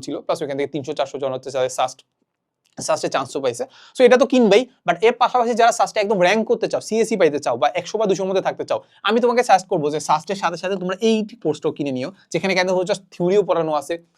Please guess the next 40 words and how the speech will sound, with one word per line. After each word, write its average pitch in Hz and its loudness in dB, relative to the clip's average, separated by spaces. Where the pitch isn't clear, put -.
ইঞ্জিনিয়ারিংয়ে 180 0
সকল 175 2
ধরনের 98 0
কোশ্চেন 160 -6
সলভ 139 -2
করা 139 0
আছে, 165 -10
কঠিন 170 -2
সহজ 170 2
সব 139 2
কিছু, 139 -10
অ্যাডভান্স 151 -2
সব 165 -6
কিছু 170 -4
করানো 135 -6
আছে। 220 -6
kind 156 2
of 147 -2
হচ্ছে 156 -2
তুমি 165 0
এক্সামও 160 -2
দেওয়া 143 4
আছে, 147 -8
সব 135 2
করলে 151 0
সব 135 0
কিছু - -8
ই-, 202 -6
ইঞ্জিনিয়ারিং 165 2
ম্যাটেরিয়ালসও 147 -2
দেওয়া 113 0
আছে। 254 -8
So - 0
আমার 208 0
কাছে 220 0
personally 202 -4
মনে 170 -4
হয় 185 -8
যে 196 -6
তোমার 170 0